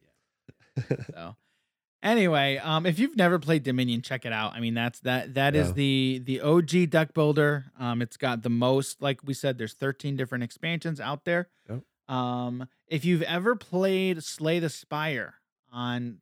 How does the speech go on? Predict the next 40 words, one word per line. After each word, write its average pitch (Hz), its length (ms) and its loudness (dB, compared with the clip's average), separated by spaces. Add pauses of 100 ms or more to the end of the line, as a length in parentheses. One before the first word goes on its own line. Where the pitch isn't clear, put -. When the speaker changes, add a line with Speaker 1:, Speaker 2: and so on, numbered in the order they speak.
(120)
Speaker 1:
Oh, 98 60 -6
Speaker 2:
Steam 147 340 0
Speaker 1:
man. 160 120 -10
Speaker 2:
or, 139 300 2
uh, 131 200 4
Speaker 1:
Hello. 156 160 2
Speaker 2:
I'm 156 80 0
pretty 196 220 -2
sure 202 140 0
it's - 120 -2
on 151 160 -2
a 143 40 -4
lot 131 240 -2
of 123 140 -4
Speaker 1:
It's 117 160 2
Speaker 2:
different 156 220 6
Speaker 1:
on, 107 140 4
Speaker 2:
platforms. 107 180 0
Speaker 1:
it's - 100 0
on, 113 140 4
like, 90 200 -2
everything 92 480 0
Speaker 2:
It's 76 100 -8
on 135 80 -2
a - 20 -2
Speaker 1:
now. 123 80 -2
Speaker 2:
lot 113 120 -2
of 113 40 -2
different 120 260 -8
Speaker 1:
Yeah. 110 100 -4
Speaker 2:
platforms 127 300 -2
now. 151 240 -2
Speaker 1:
It's - 80 -14
on 127 260 0
Speaker 2:
Um, 101 60 0
Speaker 1:
Xbox, 98 420 0
PlayStation, 95 580 0
the 85 80 -12
Switch. 92 880 0 (420)
Speaker 2:
fantastic - 1160 -6